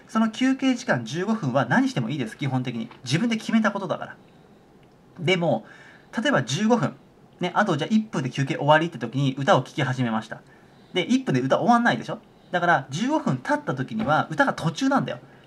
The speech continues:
もしかしたら一番好きなサビのとこかもしれない。でも切ります。なぜなら、十五分って決めたから、絶対に。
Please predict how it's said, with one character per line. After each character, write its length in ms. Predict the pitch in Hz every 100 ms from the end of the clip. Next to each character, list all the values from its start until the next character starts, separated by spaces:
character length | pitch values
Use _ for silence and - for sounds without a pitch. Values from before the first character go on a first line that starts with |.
| -
も 120 | 180
し 60 | 226
か 80 | -
し 40 |
た 60 | 123
ら 80 | 117
一 200 | 139 -
番 140 | 277
好 100 | 262
き 100 | -
な 80 | 151
サ 200 | - -
ビ 80 | 165
の 80 | 185
と 80 |
こ 80 | -
か 40 | 120
も 80 |
し 60 | 110
れ 60 | 80
な 80 |
い。 40 | - - - - - - - -
で 120 | 214
も 100 | 143
切 220 | - 139
り 60 | 113
ま 140 | 104
す。 120 | - - - - - - -
な 180 | 131 196
ぜ 100 | 127
な 100 | 107
ら、 100 | 104 -
十 260 | 127 208
五 80 | 220
分 140 | -
っ 20 | -
て 60 | -
決 160 | -
め 80 | 135
た 100 | 135
か 80 | 127
ら、 80 | 107
絶 220 | 107 107
対 120 |
に。 60 | -